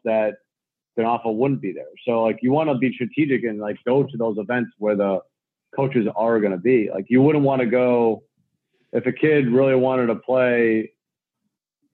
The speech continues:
at, you know, if a kid really wanted to play at Roanoke or Gettysburg or something like that, he's not gonna go to New England one fifty when it's all nescat coaches and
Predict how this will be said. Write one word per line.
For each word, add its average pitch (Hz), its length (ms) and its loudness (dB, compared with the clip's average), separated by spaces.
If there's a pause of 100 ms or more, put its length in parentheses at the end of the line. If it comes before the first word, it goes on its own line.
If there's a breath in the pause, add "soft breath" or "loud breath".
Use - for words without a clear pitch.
(720)
at, 113 400 0 (1120)
you 135 180 4
know, 117 140 0 (240)
if 117 100 -8
a 135 40 -2
kid 160 200 2
really 147 180 6
wanted 143 240 2
to 131 120 2
play 135 380 2
at 110 360 0 (1000)
Roanoke 135 560 0
or 113 80 -6
Gettysburg 127 680 0
or 120 160 -2
something 123 240 -4
like 113 220 -2
that, 123 340 0 (640)
he's 143 160 0
not 143 160 0
gonna 131 160 0
go 127 140 2
to 123 60 2
New 120 200 2
England 117 200 0
one 110 180 -2
fifty 127 280 -2
when 104 160 0
it's 101 140 -2
all 107 180 0
nescat 104 480 -2
coaches 98 380 -4
and 90 120 -12